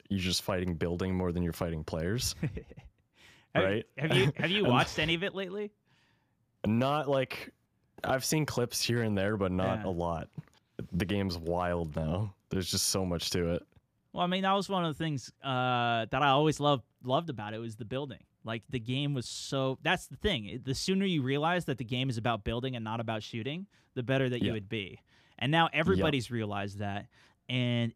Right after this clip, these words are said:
Speaker 2: it is to another level that is absurd. I don't know if you know, but they're having a, uh, World Cup for Fortnite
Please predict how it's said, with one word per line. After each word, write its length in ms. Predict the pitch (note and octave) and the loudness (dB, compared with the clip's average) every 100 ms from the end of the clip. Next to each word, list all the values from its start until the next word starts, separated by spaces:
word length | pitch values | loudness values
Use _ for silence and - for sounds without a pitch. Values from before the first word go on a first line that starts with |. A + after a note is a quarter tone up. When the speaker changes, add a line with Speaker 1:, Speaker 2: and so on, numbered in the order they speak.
| - | -4
Speaker 2:
it 100 | E3 | -4
is 160 | F3+ | -4
to 220 | - - F#3+ | -6 -14 -10
another 260 | C#3 D3+ | -6 -6
level 500 | C#3 B2+ C#3 E3 E3 E3 _ _ | -4 -2 -2 -4 -10 -12 _ _
that 160 | A#2+ B2 | -6 -4
is 260 | A#2 G2+ - _ _ _ C3 | -6 -8 -16 _ _ _ -10
absurd. 600 | A#2+ - C3+ A#2 F#2 - | -8 -6 -2 -2 -4 -6
I 120 | B2 | -2
don't 80 | D#3 | 2
know 80 | D3+ | 0
if 100 | C3+ | 0
you 80 | B2+ | 0
know, 180 | C3+ | 2
but 140 | B2 A2 | 2 2
they're 260 | B2 A#2+ | 0 0
having 300 | A2 C3 B2 | 0 0 0
a, 220 | A2+ A2 G#2 | 0 -2 -2
uh, 160 | G2+ | -4
World 380 | G2+ A#2+ C#3+ A2+ | -2 2 2 0
Cup 320 | - C3 A#2 _ _ _ | 0 2 2 _ _ _
for 120 | B2 | -10
Fortnite 520 | - B2 A2+ A2 G#2+ | -4 -2 0 -2 -2